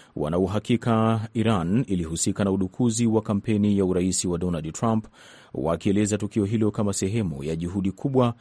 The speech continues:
na pana za Teheran kuingilia siasa za Marekani na kudhoofisha imani katika taasisi za kidemokrasia. Ingawa kampeni ya Trump na wachunguzi wa usalama wa mitandao wa sekta binafsi hapo awali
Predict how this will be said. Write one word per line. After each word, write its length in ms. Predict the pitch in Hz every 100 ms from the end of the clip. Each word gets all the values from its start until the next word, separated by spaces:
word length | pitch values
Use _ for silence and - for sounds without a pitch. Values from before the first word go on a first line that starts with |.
| - -
na 320 | 101 107 104
pana 360 | 104 - 120 110
za 120 | 101
Teheran 580 | - 104 110 110 71 67 - - - _
kuingilia 560 | - 131 120 123 120 104
siasa 360 | - 104 95
za 140 | 82 71
Marekani 580 | 69 78 117 107 101 - _ _
na 240 | - 76 73
kudhoofisha 720 | - 87 98 95 117 - 120
imani 480 | 123 113 113 104 98
katika 280 | 98 95 95
taasisi 560 | 101 95 123 110 110
za 200 | 95 101
kidemokrasia. 800 | 92 95 90 87 92 85 - 80 65 53 - - - - -
Ingawa 460 | 127 127 127 117
kampeni 400 | 110 104 101 107
ya 80 | 95
Trump 420 | 90 117 104 107
na 300 | 113 67 65 65
wachunguzi 640 | 82 - 92 101 101 101
wa 120 | 98
usalama 600 | 92 - 92 101 98 98
wa 140 | 92 87
mitandao 600 | 87 87 90 101 104 87
wa 120 | 87
sekta 320 | - 104 85
binafsi 540 | 67 82 104 - 101 - - - -
hapo 320 | 98 95 98
awali 460 | 117 117 113 113